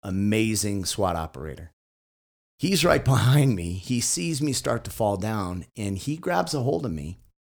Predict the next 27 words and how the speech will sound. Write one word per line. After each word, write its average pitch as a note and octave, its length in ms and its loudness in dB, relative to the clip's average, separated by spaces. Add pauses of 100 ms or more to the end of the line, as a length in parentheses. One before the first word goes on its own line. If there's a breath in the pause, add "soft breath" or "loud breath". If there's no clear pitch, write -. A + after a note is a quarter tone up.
(480)
picks - 420 -2
me F#3 220 4
up, F#2+ 340 0 (260)
and G#2+ 160 -2
I A#2+ 100 0
mean C#3 300 2
picks - 380 -4
me D#3 180 2
up. G#2 260 2 (680)
My G2+ 120 -2
feet - 340 0
are D3+ 120 6
off C3+ 180 6
the B2+ 60 0
ground, F#2 500 -2 (260)
and G#2 200 -4
pushes C3+ 440 0
through F#3 520 -4
the C3+ 120 4
door, G2 560 2 (380)
and A#2 100 2
now B2+ 200 6
I B2 60 4
become A#2 360 0
the G2+ 60 -2
human F#2+ 300 -2
shield. - 380 -8